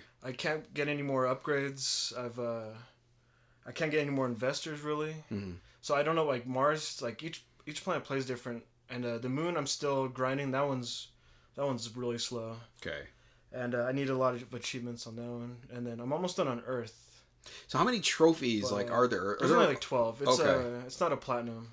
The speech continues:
Speaker 2: Okay. I mean, I didn't think it was a platinum, but, I mean, sometimes you get games that have a lot of trophies and they're not a platinum for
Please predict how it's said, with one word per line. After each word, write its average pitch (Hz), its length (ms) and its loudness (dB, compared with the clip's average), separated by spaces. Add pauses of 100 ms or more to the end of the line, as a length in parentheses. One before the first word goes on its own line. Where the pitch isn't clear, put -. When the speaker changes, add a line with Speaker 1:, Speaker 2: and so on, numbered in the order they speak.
Speaker 2:
Okay. 92 440 -2
I 123 80 0
mean, 135 200 8
I 147 100 10
didn't 170 160 10
think 180 100 8
it - 20 8
was 135 80 6
a 113 60 4
platinum, 113 420 4
but, 104 140 2
I - 20 0
mean, 113 140 0
sometimes 127 280 0
you 113 120 0
get 104 60 -8
games 110 220 2
that - 100 -4
have 110 180 0
a 104 80 0
lot 101 260 2
of 95 60 -6
trophies 90 440 -4
and 95 140 -4
they're 90 80 -6
not 90 300 -6
a 82 40 -10
platinum 82 440 -8
for 82 100 -10